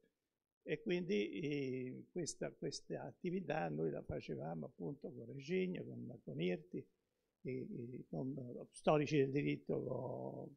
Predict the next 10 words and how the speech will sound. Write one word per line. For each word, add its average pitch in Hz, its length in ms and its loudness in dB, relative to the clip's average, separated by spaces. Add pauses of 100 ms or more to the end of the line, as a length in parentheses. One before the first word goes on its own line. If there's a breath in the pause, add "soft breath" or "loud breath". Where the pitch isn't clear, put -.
(100)
come 135 300 -4
Paolo 151 320 -2
Grossi, 185 580 8
insomma, 78 420 0 (260)
c'era 202 300 12
tutta 190 260 0
una 160 140 6
serie 170 220 6
di 147 80 6
persone 156 640 4